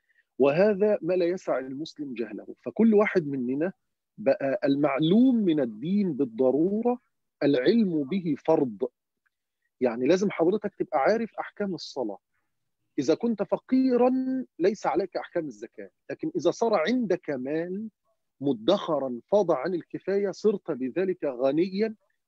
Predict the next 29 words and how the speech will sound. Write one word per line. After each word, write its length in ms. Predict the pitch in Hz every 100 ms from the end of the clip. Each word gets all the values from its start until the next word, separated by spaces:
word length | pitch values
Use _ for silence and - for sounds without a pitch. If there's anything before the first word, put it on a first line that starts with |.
| -
ويجب 380 | 127 170 160 123
عليك 400 | 117 175 180 -
تعلم 580 | 120 110 180 190 196 -
أحكام 420 | - - 127 143
الزكاة. 500 | 165 127 165 196 170 - _ _ _ _ _ _ _ _
إذا 240 | 180 165 170
كنت 260 | 240 214 - 180
تصوم 560 | 170 - 240 254 240 196 _
فأحكام 680 | 131 - - - 196 202 180
الصيام 600 | - - 143 170 208 202 -
عليك 580 | 127 139 156 202 - 175
فريضة 540 | 185 190 262 180 123 - _ -
يجب 260 | 160 165 151
أن 140 | 135
تعرف 280 | 156 131 110 101
بها. 220 | 107 - _ _ _ _ _ 147
إذا 240 | 147 170
علمت 440 | 143 185 233 220
أن 220 | 185 180 165
الخمر 420 | 139 214 190 156
حرام 520 | - 143 156 151 120
والزنا 400 | 113 107 180 160
حرام 520 | - 131 143 156 131
والسرقة 460 | 120 - 165 - 139
حرام 440 | - 135 160 143
والسحر 460 | 117 - 123 - 131
حرام 540 | - 135 165 160 135
وشرب 460 | 123 123 - 165 147
الخمر، 440 | 135 - 185 160